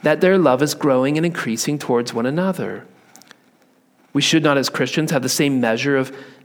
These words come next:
difficulty with loving someone or the things of God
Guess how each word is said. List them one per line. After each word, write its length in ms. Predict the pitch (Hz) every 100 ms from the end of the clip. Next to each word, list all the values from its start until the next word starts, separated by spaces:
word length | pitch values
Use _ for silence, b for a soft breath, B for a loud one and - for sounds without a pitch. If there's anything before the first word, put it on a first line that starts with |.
| -
difficulty 840 | 214 226 - 110 - 107 90 - - b b b b _ _ -
with 120 | 156
loving 360 | 160 180 202 165
someone 460 | - 123 117 127
or 120 | 147
the 100 | 170
things 360 | 170 185 214 185
of 160 | 135 -
God 240 | 98 98